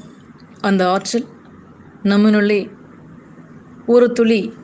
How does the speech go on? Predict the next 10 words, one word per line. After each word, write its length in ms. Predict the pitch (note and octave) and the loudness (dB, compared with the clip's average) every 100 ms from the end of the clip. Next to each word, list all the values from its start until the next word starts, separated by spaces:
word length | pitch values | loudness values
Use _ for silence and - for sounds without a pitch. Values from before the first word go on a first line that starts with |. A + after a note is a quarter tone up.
| - | -8
உயிராகவும் 560 | G#3 G#3+ G#3 F#3+ G#3+ G3+ | -2 0 0 0 0 0
இருக்கின்றது. 600 | F3 F#3+ E3+ F3 F#3 - - - - | -2 -6 -6 -6 -8 -12 -16 -12 -6
அதுவே 380 | G3 G3 G3 | -2 0 0
உயிராத்மா, 680 | F3+ F#3 F#3+ F#3+ - G3 G3+ - - - | 0 -2 -2 -4 -6 -6 -8 -12 -18 -8
ஜீவாத்மா. 720 | F3 G3 F#3 F3 - F#3 G#3+ - - - - - - - - - - - - - - - - - - - - | -4 -2 -2 -6 -8 -8 -8 -14 -20 -20 -20 -20 -20 -20 -20 -20 -20 -20 -20 -20 -20 -20 -20 -20 -20 -20 -8
இந்த 580 | C4 C#4+ C4+ G#3+ F3+ F3+ - - - - - - - - - - - - - | -2 0 2 0 -2 -6 -12 -20 -20 -20 -20 -20 -20 -20 -20 -20 -20 -20 -10
ஆத்மா 600 | G#3 A#3 A#3+ A#3+ A#3 B3+ - - - - - - - - - - - - - - - - | -2 -2 0 -2 0 -2 -10 -20 -20 -20 -20 -20 -20 -20 -20 -20 -20 -20 -20 -20 -20 -8
சித்தத்தில் 720 | - A3+ B3+ G3+ G3+ - - - - - - - - - - | -4 0 -2 -2 -4 -6 -10 -18 -20 -20 -20 -20 -20 -20 -6
முழுமையான 680 | A3 B3 D#4 D#4+ C#4+ C#4+ A#3+ | 0 2 2 2 0 0 0
ஒரு 340 | F#3 F3+ F3 | 0 -2 -6